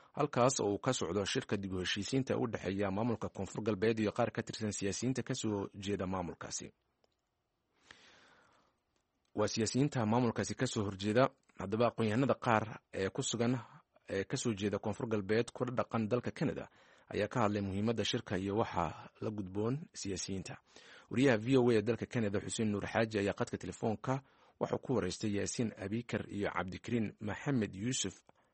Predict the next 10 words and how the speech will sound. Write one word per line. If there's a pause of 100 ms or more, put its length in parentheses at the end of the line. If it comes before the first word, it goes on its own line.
(120)
Cabdiraxiin
Ikow, (760)
oo
ah
degan
gobolka
Ontario
ee
dalka
Canada.